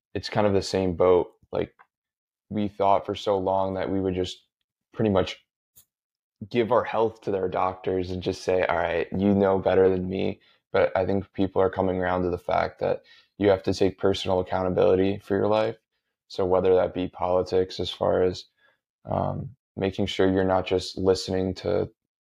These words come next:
like, whoever's on, like, the T V telling you, like, what they think and, like, they're pushing their agenda. Like, some of these other people, like doctors or other health officials, might have their own agendas.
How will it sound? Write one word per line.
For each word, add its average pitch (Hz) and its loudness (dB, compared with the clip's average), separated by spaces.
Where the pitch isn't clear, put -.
like, - -6
whoever's 95 0
on, 92 -6
like, - -6
the - -10
T 98 0
V 92 2
telling 92 -4
you, 104 0
like, 92 -8
what 98 0
they 101 4
think 95 -6
and, 95 -2
like, 92 -6
they're 95 4
pushing 98 -2
their 98 4
agenda. 95 0
Like, 92 -8
some 104 0
of 101 2
these 95 0
other 95 2
people, 98 -2
like 92 -4
doctors 95 -2
or 95 2
other 95 2
health 92 0
officials, 92 -2
might 92 -2
have 90 -4
their 95 2
own 92 -2
agendas. 92 0